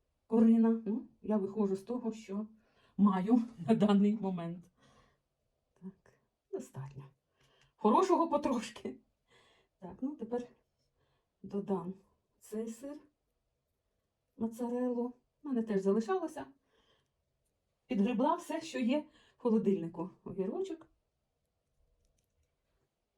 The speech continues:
Так. Цибульку з чесничком. Люблю мариновану цибулю використовувати. До речі, закінчилася вже, треба буде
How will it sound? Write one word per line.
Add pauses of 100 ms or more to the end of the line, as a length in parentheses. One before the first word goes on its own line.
Так. (1080)
Цибульку (300)
з
чесничком. (2250)
Люблю
мариновану
цибулю (1700)
використовувати.
До
речі,
закінчилася
вже,
треба
буде